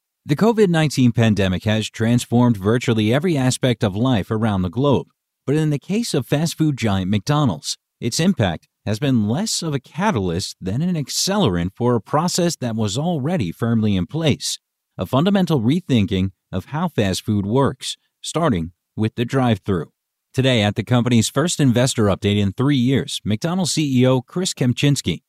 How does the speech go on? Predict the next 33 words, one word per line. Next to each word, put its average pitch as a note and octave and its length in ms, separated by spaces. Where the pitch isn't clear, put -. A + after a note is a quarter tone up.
detailed A2 460
a G2+ 40
new A2 260
long-term A#2 640
growth D3 300
strategy F2+ 580
that A2 240
hinges F#2+ 460
in F2 160
large C#3 300
part B2+ 320
on F#2+ 140
machine C#3+ 420
learning G#2+ 340
and B2 100
mobile F#2+ 300
software. G#2+ 600
That - 100
might G#3+ 180
sound C#3+ 260
strange B2 400
for B2+ 160
a A#2+ 80
company B2 380
known A#2+ 480
more C#3 360
for E3 220
its D#3+ 80
burgers A2+ 640
than B2 180
its A#2 140
bit D3+ 300
rates. - 440